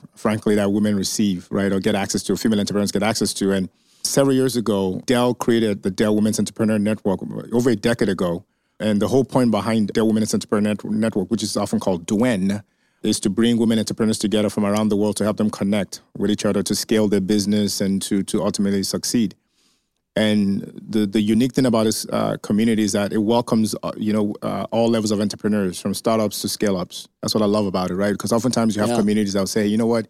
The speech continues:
Speaker 1: You have to be a certain, like, you know, uh, you have to be post-revenue or pre-revenue and this and that," which is great. I mean, don't get me wrong. I mean,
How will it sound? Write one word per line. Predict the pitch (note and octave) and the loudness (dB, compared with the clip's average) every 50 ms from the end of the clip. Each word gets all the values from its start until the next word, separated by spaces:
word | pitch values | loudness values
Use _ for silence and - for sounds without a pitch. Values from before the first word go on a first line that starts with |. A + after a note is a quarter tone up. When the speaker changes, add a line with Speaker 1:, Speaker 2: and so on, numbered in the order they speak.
| _ _ _ _ _ _ _ _ _ _ _ | _ _ _ _ _ _ _ _ _ _ _
Speaker 1:
You | - A2 A2+ | 0 2 2
have | A#2 A#2 | 2 2
to | - A#2+ | 2 2
be | G#2+ A2+ A2+ A2 | 2 2 2 2
a | G#2 | 2
certain, | - - - A#2 A2+ A2 A2 A2 | 0 0 0 0 2 2 2 2
like, | A2 G#2 G2+ F#2+ - | 0 0 -2 -2 0
you | A2 | 0
know, | G2+ G#2 G#2 G#2 G#2 G#2 G#2 F#2 | 0 0 0 0 0 -2 -2 -4
uh, | G2+ G2+ G2 | -6 -6 -4
you | F#2+ G2+ A2 | -4 -2 -2
have | A2 - | -2 -2
to | A#2 | 0
be | G2+ G#2 G2+ | 0 0 0
post-revenue | - - - A#2 A2 G#2 - - G#2+ G2 G2 G2 F#2+ G2 F#2+ | -2 -2 -2 -2 -2 0 0 -2 -2 0 0 0 0 0 -2
or | F2 | -4
pre-revenue | - - B2 A2+ G#2+ G#2 G2 F#2+ G2 F#2+ G2 F#2+ F#2+ | -2 0 0 2 2 0 0 0 0 0 0 0 0
and | F#2+ F#2 | 0 0
this | G#2+ A2 G#2+ - | 0 0 0 0
and | A2 G2 | 0 0
that," | G#2 G2+ G#2 | 0 0 0
which | C#3 - - | 0 0 0
is | C#3 A2 | 0 -2
great. | G2 - A#2+ A#2+ A#2 F#2+ E2 - | -2 0 0 2 2 0 -2 -2
I | - G2+ | -2 -2
mean, | G2+ G2 | 0 0
don't | F#2+ A2+ A#2 | 2 2 2
get | A#2 A2+ G#2+ | 2 2 2
me | G2+ | 2
wrong. | G2+ G2+ G2 F#2+ F2+ | 0 0 -2 -2 -2
I | |
mean, | F#2 G2 F#2+ F#2+ F#2+ - | -2 0 0 0 -2 -2